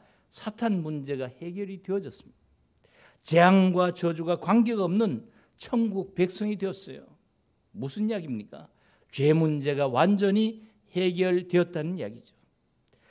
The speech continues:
성령의 세밀한 인도를 받는 성령의 사람이 되었습니다. 영적인 방황의 문제가 끝나버렸다는 이야기예요. 오늘도 온종일토록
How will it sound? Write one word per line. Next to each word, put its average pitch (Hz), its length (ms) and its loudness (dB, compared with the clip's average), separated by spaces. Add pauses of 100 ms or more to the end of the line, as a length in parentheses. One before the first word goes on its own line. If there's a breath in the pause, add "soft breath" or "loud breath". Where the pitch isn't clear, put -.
(180 soft breath)
성령의 196 480 6
세밀한 226 680 2
인도를 214 340 4
받는 143 540 0 (240 soft breath)
성령의 196 1040 2
사람이 175 460 -8
되었습니다. - 560 -14 (1600)
영적인 160 640 2
방황의 139 540 -2
문제가 120 640 -4 (340 soft breath)
끝나버렸다는 185 1080 -2
이야기예요. 101 440 -14 (240)
오늘도 135 640 0 (280 soft breath)
온종일토록 127 1000 -4